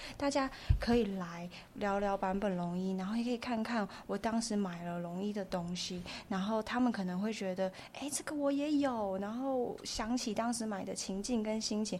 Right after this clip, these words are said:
或者是这个我没有，他原来出过这个东西，种种的那种很单纯的互相疗愈，就像我一开始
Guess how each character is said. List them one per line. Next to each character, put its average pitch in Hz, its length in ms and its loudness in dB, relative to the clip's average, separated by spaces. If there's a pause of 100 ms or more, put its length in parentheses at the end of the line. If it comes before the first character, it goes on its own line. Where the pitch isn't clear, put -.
(200)
或 311 140 6
者 294 80 0
是 294 80 2
这 320 240 -2
个 311 80 2
我 240 120 2
没 196 260 4
有， 254 220 2
他 262 140 -2
原 240 180 2
来 208 140 -2
出 262 180 0
过 254 220 4
这 240 80 -2
个 220 100 2
东 214 240 0
西， 226 160 -4 (280)
种 226 260 2
种 226 240 4
的 190 120 0
那 247 100 4
种 254 120 2 (220)
很 208 260 6
单 269 240 8
纯 202 300 4
的 196 180 2 (420)
互 269 240 6
相 220 300 2
疗 180 260 0
愈， 208 100 4
就 240 160 2
像 240 380 2
我 180 220 0 (100)
一 240 80 0
开 220 260 -4
始 196 320 -2